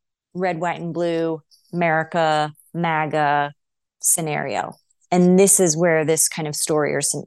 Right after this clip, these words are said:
this, uh, hypothesis comes in, if you will. So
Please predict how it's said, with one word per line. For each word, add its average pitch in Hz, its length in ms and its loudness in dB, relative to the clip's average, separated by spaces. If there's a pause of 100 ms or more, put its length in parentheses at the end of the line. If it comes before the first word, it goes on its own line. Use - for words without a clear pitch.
this, - 360 0
uh, 127 300 -2 (180)
hypothesis 202 640 -2
comes - 300 -8
in, - 160 -8
if - 140 -12
you - 100 -2
will. - 280 2 (1160)
So 220 300 4